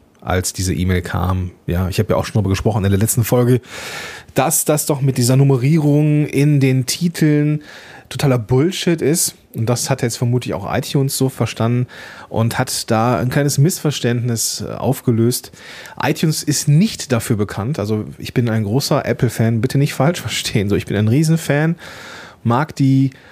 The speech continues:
Hardware, ja, jetzt nicht mehr ganz so sehr wie früher, aber ich bin ein großer Fan von der Software und das ist einfach ein System, das funktioniert. Was ich aber sagen kann, ist, dass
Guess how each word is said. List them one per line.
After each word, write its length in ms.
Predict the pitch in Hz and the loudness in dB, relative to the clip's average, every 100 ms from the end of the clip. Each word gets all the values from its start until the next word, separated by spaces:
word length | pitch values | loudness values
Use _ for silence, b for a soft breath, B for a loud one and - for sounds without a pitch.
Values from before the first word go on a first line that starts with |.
| B | B
Hardware, 840 | - - 139 156 - 135 139 143 151 - | -6 -2 0 0 0 2 2 2 -2 -6
ja, 320 | 107 104 120 107 | -4 0 0 -2
jetzt 160 | 117 - | -6 -2
nicht 160 | 120 117 | -2 0
mehr 80 | |
ganz 180 | 107 127 | 0 0
so 80 | 113 | 0
sehr 160 | 104 101 | 0 0
wie 60 | |
früher, 400 | 101 - 139 147 | 0 2 4 2
aber 160 | 117 120 | 0 -2
ich 100 | 123 | 0
bin 120 | 131 | 0
ein 20 | |
großer 260 | 123 175 151 | 0 0 -2
Fan 300 | - 147 160 | 0 0 0
von 160 | - | 2
der 80 | 143 | 0
Software 560 | 139 208 - - 85 87 | 2 0 -2 -2 0 0
und 100 | 98 | 0
das 160 | 117 | -2
ist 140 | - - | -4 -4
einfach 320 | 113 - 104 | -4 -2 0
ein 160 | 104 104 B B B B | 0 -2 B B B B
System, 400 | - 117 - 131 | -4 -2 2 0
das 180 | 131 127 | 0 -4
funktioniert. 640 | - 127 - 113 113 147 - B B B B B - | -6 -4 0 2 4 2 0 B B B B B -4
Was 140 | 135 156 | 0 2
ich 80 | |
aber 320 | 151 135 127 110 | 4 4 2 2
sagen 300 | 123 131 139 | 2 2 0
kann, 240 | - 123 | 0 0
ist, 240 | 95 - | 0 0
dass 180 | 117 - | 0 -2